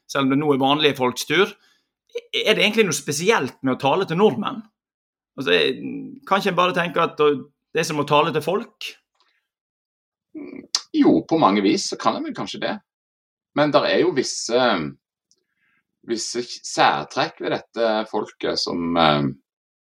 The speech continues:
Speaker 2: som bor langt der oppe mot nord. Og det er jo ikke, det er jo ikke helt uvesentlig hvis en skal si noe, og vite hvem en har som publikum.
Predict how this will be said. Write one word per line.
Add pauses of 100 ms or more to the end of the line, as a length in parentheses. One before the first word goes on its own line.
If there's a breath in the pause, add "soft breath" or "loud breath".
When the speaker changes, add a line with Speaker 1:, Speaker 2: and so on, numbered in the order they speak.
(260)
Speaker 2:
som
bor
langt
der
oppe
mot
nord. (1120)
Og
det
er
jo
ikke,
det
er
jo
ikke
helt (200)
uvesentlig (140)
hvis
en
skal
si
noe, (480)
og
vite
hvem
en
har
som
publikum.